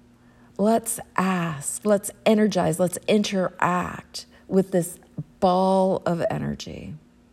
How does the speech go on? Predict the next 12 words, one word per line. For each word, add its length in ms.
Ask 480
for 160
the 100
priorities 1300
of 600
your 280
life. 680
What 160
are 260
your 300
energetic 760
priorities 1000